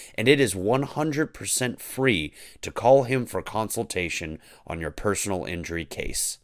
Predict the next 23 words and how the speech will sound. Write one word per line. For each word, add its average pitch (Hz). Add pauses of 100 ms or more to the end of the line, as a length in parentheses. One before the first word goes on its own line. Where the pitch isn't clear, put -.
(520)
So -
the 131
next 180
time 127
you 101 (340)
get 180
rear-ended 160
in 95
Oakland 123
rush 127
hour 127
traffic, 135 (680)
or 170
if 160
you 170
fall 180
down 170
the 170
stairs 160
at -
Peters, - (640)
call 123
Guido. 95